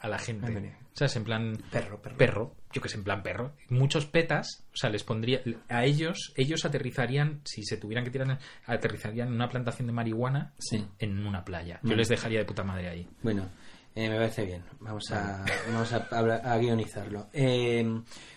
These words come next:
Speaker 2: vamos a poner, <clears throat> bueno, estamos ya casi terminando,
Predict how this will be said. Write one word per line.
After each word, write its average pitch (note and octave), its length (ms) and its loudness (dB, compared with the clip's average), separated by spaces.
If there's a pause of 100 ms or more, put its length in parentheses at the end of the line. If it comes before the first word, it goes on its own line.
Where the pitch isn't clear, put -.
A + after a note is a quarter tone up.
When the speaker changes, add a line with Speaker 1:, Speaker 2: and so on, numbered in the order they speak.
Speaker 2:
vamos C#3 200 4
a F3+ 100 2
poner, F3 460 0
<clears throat> C#3+ 560 6
bueno, B2 220 -2
estamos B2+ 300 -4
ya C3+ 100 -6
casi A2+ 260 -8
terminando, G#2 560 -6